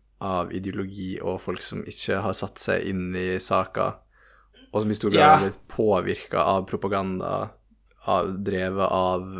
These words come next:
Speaker 1: liksom oljeindustrien og sånn. Eh.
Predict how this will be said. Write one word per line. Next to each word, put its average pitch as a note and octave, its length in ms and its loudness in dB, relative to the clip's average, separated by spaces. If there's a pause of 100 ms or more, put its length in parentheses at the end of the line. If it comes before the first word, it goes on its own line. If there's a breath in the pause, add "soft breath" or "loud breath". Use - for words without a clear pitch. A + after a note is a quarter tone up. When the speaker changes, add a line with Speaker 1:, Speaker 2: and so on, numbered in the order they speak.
(100)
Speaker 1:
liksom F#2+ 280 -2
oljeindustrien F2 800 -4
og F2+ 80 -4
sånn. F3+ 180 -2 (680)
Eh. F2+ 600 -4